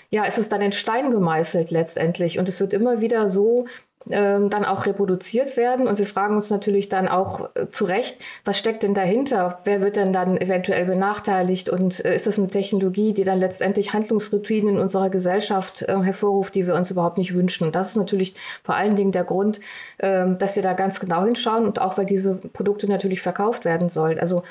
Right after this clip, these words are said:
mein persönliches Handeln hier bei mir zu Hause, das muss ich nicht verkaufen, das muss ich niemandem transparent machen, da habe ich gar keine großen Rechtfertigungspflichten.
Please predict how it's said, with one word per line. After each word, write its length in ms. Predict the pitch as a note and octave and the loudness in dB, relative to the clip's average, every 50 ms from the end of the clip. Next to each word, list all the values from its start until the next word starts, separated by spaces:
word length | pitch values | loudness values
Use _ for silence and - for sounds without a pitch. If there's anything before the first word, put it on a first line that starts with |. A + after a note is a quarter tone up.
| - - - - _ _ - | -20 -20 -20 -20 _ _ -4
mein 200 | G3 F#3+ A3+ A#3 | -2 -2 0 0
persönliches 560 | B3 A3 G#3 G#3+ A3+ A3+ G#3 G3+ G3+ F#3 - | 0 2 2 2 2 2 2 2 0 -2 0
Handeln 480 | G3+ F#3 G#3+ A#3 A#3 A3+ A3+ A#3 A#3 A#3 - - - - - - | 0 0 2 2 4 4 4 2 2 -2 -6 -18 -20 -20 -14 -4
hier 160 | - G#3+ A3 | 0 0 0
bei 100 | G3+ G3+ | 2 2
mir 140 | F#3+ G3+ G3+ | 2 2 2
zu 160 | G3+ - G3 | 2 0 0
Hause, 240 | F#3 G3+ A3 G#3+ G#3+ | 2 2 2 2 2
das 160 | G3 G3 F#3+ | 0 0 2
muss 140 | G#3+ G#3+ A3 | 2 2 2
ich 100 | A3 G3+ | 2 2
nicht 160 | G#3+ G3+ - | 2 0 0
verkaufen, 540 | - G3 F3+ - F#3+ F#3+ G#3+ A3+ - B3+ A3+ | 0 -2 -2 2 2 2 2 2 2 0 0
das 160 | G#3+ G3 - | 2 2 2
muss 140 | A3 G#3 G#3+ | 2 2 2
ich 140 | G3+ G#3 - | 0 0 2
niemandem 680 | A3 A3 A3 G#3+ F#3+ F#3+ F#3+ - G3 F#3+ F#3+ F#3 F3+ F3+ | 2 4 4 4 2 0 0 0 2 2 2 2 0 0
transparent 680 | - - F3+ F3+ - - F#3 F3 F3+ G3+ A#3 A#3 A#3+ | -2 -4 -4 -4 -2 -4 -2 0 0 0 0 0 0
machen, 360 | A3 A3+ A3 A#3+ A#3+ A#3+ A#3 | -2 0 0 2 2 2 2
da 120 | G#3+ G3 | 2 0
habe 140 | F#3+ G3+ G#3 | 2 2 0
ich 100 | G3+ - | 0 0
gar 120 | - A#3+ - | -2 -4 0
keine 220 | - G3+ G3 G3 | 0 2 0 2
großen 360 | F#3+ - F3 F3+ G3+ - G3+ | 0 0 -2 -2 0 0 0
Rechtfertigungspflichten. 1120 | F3+ F#3+ G3+ - - G#3+ G#3 G3+ G#3 F#3+ G3 G3 - - - G#3 G#3+ G#3+ - - A3+ A#3 | 0 0 -2 -2 -2 -2 -2 0 0 0 -2 -2 -4 -2 -2 -2 -2 -2 0 -2 -4 -4